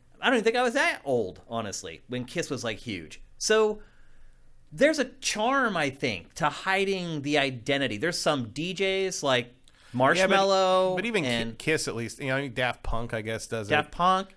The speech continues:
Speaker 2: But also, I've seen Daft Punk's face. They're just French guys.
Speaker 1: Well,
Speaker 2: Like,
Speaker 1: they
Speaker 2: they're
Speaker 1: used to be just D Js.
Speaker 2: Yeah.
Speaker 1: And so people who are in the scene, like I've been since, like, the early nineties, we know what Daft Punk looks
Speaker 2: Yeah.
Speaker 1: like. But my mom doesn't know what Daft Punk looks like.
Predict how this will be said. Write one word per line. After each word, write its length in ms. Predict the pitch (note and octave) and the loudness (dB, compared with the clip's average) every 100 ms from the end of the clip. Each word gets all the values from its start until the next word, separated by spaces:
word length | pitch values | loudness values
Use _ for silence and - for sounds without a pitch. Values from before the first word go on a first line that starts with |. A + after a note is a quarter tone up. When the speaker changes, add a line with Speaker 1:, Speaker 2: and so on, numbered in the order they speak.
| _ _ | _ _
Speaker 2:
But 120 | - | 4
also, 180 | B3 B3+ | 6 6
I've 120 | G#3+ | 4
seen 320 | - G#3 G#3+ F#3 | 2 0 0 6
Daft 260 | D#3 C3+ | 6 6
Punk's 300 | - B2+ - | 4 2 0
face. 240 | - C3 C#3 | -2 -2 -2
They're 100 | E3+ | -4
just 160 | A3+ | -6
French 320 | - G#3+ G3 | -2 -2 -2
guys. 400 | - G2 - - - | -2 -2 -4 -8 0
Speaker 1:
Well, 120 | F#3 | 4
Speaker 2:
Like, 80 | A3 | 6
Speaker 1:
they 40 | |
Speaker 2:
they're 80 | B3 | 4
Speaker 1:
used 160 | D#4 - | 2 0
to 80 | A3 | 0
be 200 | F#3 D#3+ | 0 -2
just 280 | C#3+ B2 | -2 -2
D 200 | A2 C#3 C3 | -2 -2 -2
Js. 220 | A2+ F2+ | -2 2
Speaker 2:
Yeah. 240 | B2 F2+ A2+ | 2 2 -4
Speaker 1:
And 120 | D#3+ | 0
so 120 | G#3+ | 0
people 360 | G#3 C4 C#4+ C4+ | 2 0 0 2
who 120 | A3+ | 4
are 180 | A3 E3+ | 6 6
in 140 | E3 D#3+ | 2 0
the 80 | C3+ | -2
scene, 280 | - F3 | -2 0
like 160 | C#3+ C3 | 0 0
I've 300 | A#2+ D3+ C#3+ | 2 2 4
been 220 | B2+ A#2+ | 0 0
since, 340 | A#2 A#2+ A#2 - | -4 -6 -4 -2
like, 160 | A#2+ | -2
the 80 | C#3 | -2
early 300 | B2 B2 A#2+ | -2 -2 0
nineties, 340 | C#3 C#3+ C3 | 0 0 -2
we 160 | E3 A3 | -4 -4
know 180 | F3 D#3+ | 2 2
what 200 | E3+ C#3 | 2 2
Daft 220 | D3+ D3 | 0 0
Punk 180 | D#3 A#2+ | -2 -2
looks 180 | E3 B3 | -4 -2
Speaker 2:
Yeah. 100 | G2 | -2
Speaker 1:
like. 100 | F2+ | 4
But 140 | G3 | 4
my 120 | F#3+ F#3 | 6 6
mom 280 | D3+ F#3+ | 6 6
doesn't 240 | B3+ C#3 B2+ | 4 2 0
know 80 | A2+ | 0
what 160 | G#2 | 0
Daft 240 | A2 F#2 - | -2 -4 -4
Punk 180 | F#2+ | -10
looks 220 | F2+ E2+ F2+ | -10 -12 -8
like. 320 | D#2+ F2 | -8 -8